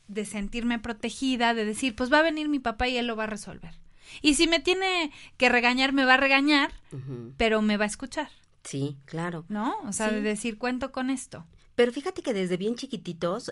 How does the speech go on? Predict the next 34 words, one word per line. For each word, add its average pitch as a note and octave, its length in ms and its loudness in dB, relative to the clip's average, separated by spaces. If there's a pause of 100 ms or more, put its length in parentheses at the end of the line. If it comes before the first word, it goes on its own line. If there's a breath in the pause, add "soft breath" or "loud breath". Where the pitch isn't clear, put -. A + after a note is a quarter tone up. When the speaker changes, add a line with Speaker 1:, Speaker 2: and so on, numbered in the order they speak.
Speaker 2:
eh, D#3+ 100 4
ahí E3 240 8
es F#3 80 8
donde F#3+ 240 4
nosotros D3 460 0
podemos C#3+ 460 0
también C#3 360 2
trabajar C3+ 380 2
con D3+ 120 0
nuestros C3+ 300 -2
hijos C#3 140 -2
la C#3 160 -2
confianza C#3 680 -2 (300 loud breath)
de D3 100 0
poderle D#3 400 2
decir D3 360 0
qué E3+ 180 0
es E3 60 0
lo E3+ 100 -2
que E3 100 -2
le C3+ 80 0
gusta C#3 260 -4
y D3 40 -2
qué C#3 180 0
es C#3 80 -2
lo C3+ 140 -2
que C#3 100 -4
no C3 120 -2
le C3+ 120 0
gusta C3+ 300 -6
con C#3 140 -4
respecto C3+ 400 -4
a C3+ 40 2
mí. E3+ 220 2